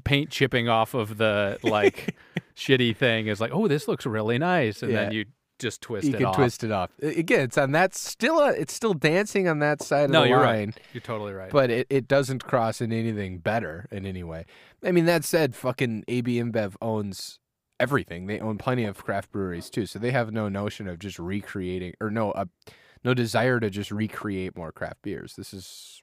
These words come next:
Speaker 2: this is in the sweet spot.
Speaker 1: Right, right.
Speaker 2: They're selling these things in Vegas. That's, <laughs> that's, like, what they're going for in, like, N F L stadiums.
Speaker 1: It should be the official beer of Vegas. It fits so well.
Speaker 2: Mm-hmm.
Speaker 1: Bud Platinum.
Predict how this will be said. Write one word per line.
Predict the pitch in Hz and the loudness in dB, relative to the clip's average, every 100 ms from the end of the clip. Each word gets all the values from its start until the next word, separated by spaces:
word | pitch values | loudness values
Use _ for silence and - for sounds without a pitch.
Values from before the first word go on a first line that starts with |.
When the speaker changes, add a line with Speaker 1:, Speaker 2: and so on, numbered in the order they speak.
| _ | _
Speaker 2:
this | - - | -16 -10
is | 107 95 | -8 -6
in | 95 | -8
the | 87 | -8
sweet | - 120 | -6 -6
spot. | - 80 - | -6 -12 -10
Speaker 1:
Right, | 110 107 92 95 - - | -6 -6 -6 -12 -20 -14
right. | 101 92 90 _ | -12 -12 -16 _
Speaker 2:
They're | 113 | -10
selling | - 107 104 | -4 -2 -2
these | 110 | -4
things | - 127 | -4 -2
in | 151 | 0
Vegas. | 151 190 214 87 - - _ _ | 2 2 2 -4 -8 -18 _ _
That's, | 131 113 - | -10 -10 -12
<laughs> | - - | -16 -18
that's, | - - | -20 -14
like, | 101 - | -10 -4
what | 127 | -2
they're | 143 | -2
going | 127 151 175 | 2 2 0
for | - 98 | -2 -4
in, | 92 | -4
like, | 101 - | -6 -6
N | 123 | -4
F | 127 | -2
L | 123 131 | -2 -2
stadiums. | - 90 80 65 65 - | -6 -10 -10 -12 -14 -6
Speaker 1:
It | 131 | -6
should | - 180 170 | 0 0 2
be | 120 | 0
the | 107 | 0
official | 101 - 113 - | -2 -2 -2 -2
beer | 104 107 104 | -2 0 -2
of | 95 | -2
Vegas. | 101 101 95 - | -2 -4 -4 -8
It | 104 | -10
fits | - 110 - | -6 -6 -6
so | - 107 | -4 -2
well. | 101 104 90 - _ _ _ | -2 -2 -4 -8 _ _ _
Speaker 2:
Mm-hmm. | 131 120 127 | -14 -12 -12
Speaker 1:
Bud | 175 107 110 | -6 -6 -4
Platinum. | 113 101 104 92 | 0 0 0 -10